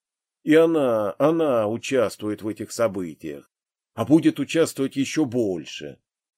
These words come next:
«Софья Мефодиевна, вы расскажете всем в общежитии, что видели лично, как я украл в комнате Пафнутьева какую-то тетрадку».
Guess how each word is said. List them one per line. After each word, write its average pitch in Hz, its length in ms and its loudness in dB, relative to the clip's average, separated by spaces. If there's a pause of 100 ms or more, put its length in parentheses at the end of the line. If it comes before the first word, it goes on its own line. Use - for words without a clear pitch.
(500)
«Софья 160 380 4
Мефодиевна, 69 720 -8 (300)
вы 139 200 4
расскажете 147 640 2
всем 131 320 -2
в 117 60 -6
общежитии, 160 800 -2 (260)
что - 240 -4
видели 139 480 2
лично, 160 600 0 (220)
как 127 240 -4
я 165 300 4
украл 135 460 0
в - 60 -16
комнате 120 500 -4
Пафнутьева 170 800 -2
какую-то 147 580 -2
тетрадку». 71 800 -6